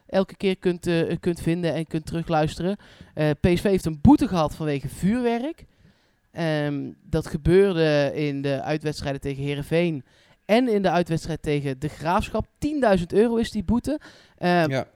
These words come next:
Speaker 1: nou ja, dat is, eh, eh, eh, natuurlijk vervelend. En Gerbrand zegt ook: iedereen begrijpt dat we voor dat geld een betere bestemming hadden kunnen vinden.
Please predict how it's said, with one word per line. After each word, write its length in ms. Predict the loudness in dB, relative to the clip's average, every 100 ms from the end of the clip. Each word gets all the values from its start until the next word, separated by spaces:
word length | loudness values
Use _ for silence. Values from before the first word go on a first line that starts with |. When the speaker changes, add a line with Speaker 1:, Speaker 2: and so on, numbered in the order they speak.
| _ _ _
Speaker 1:
nou 240 | -6 0 2
ja, 240 | 2 2
dat 220 | -2 -4 -4
is, 340 | 0 0 0 -4
eh, 440 | -2 2 4 4
eh, 560 | 2 -2 -2 0 -2 -2
eh, 60 |
natuurlijk 360 | -2 0 0 0
vervelend. 440 | 0 4 4 2
En 80 | -2
Gerbrand 340 | -2 -2 -2 -4
zegt 220 | -4 -4
ook: 80 | -4
iedereen 300 | -4 -2 0
begrijpt 500 | 2 2 2 0 -8 -20 _
dat 140 | 0 2
we 100 | 4
voor 140 | 4
dat 140 | 2
geld 320 | 2 2 2 -2
een 140 | -2 4
betere 320 | 6 4 2
bestemming 380 | -2 0 -2 0
hadden 180 | -2 0
kunnen 220 | 0 0
vinden. 400 | 2 2 4 2